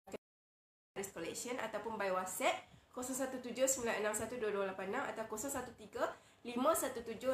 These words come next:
lapan lima empat tiga. Okey? Dapatkan segera. Sementara, sementara stok masih ada sebab semua item ni ready stock.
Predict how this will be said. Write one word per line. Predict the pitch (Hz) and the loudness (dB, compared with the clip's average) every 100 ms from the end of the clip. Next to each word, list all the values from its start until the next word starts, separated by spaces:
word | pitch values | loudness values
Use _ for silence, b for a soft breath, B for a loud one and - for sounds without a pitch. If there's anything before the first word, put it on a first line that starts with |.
| 220 | 2
lapan | 214 214 208 | 2 2 2
lima | 214 | 0
empat | 208 180 - | -2 -4 -4
tiga. | - - - - - | -10 -8 -6 -8 -10
Okey? | - 311 - b b b | -4 -4 -4 b b b
Dapatkan | 196 - 226 - 226 233 | -8 -2 -2 -2 -2 -2
segera. | 220 208 196 185 190 190 175 175 | -4 -2 -2 0 2 2 2 -2
Sementara, | 202 202 - 202 190 - B B | -4 -8 -6 -2 -4 -6 B B
sementara | - 214 220 226 226 226 226 | -8 -4 2 4 6 4 2
stok | - 240 - | 0 -2 0
masih | 208 214 202 | 0 0 0
ada | 190 185 | 0 -2
sebab | 190 190 | -2 -2
semua | - 247 254 240 | -2 0 2 4
item | 247 240 220 | 2 -2 -4
ni | 254 302 | -4 -2
ready | 247 233 | 0 0
stock. | 285 330 | -2 -2